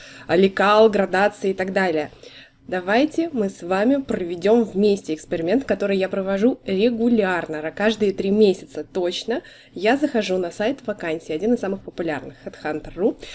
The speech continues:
а, в России, и смотрю,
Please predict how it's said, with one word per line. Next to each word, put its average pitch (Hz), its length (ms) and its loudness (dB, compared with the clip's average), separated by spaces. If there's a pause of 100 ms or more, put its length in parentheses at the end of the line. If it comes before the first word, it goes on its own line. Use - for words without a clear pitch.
(180)
а, 165 280 -2
в 175 80 -8
России, 277 560 0 (380)
и 254 200 6
смотрю, 262 680 4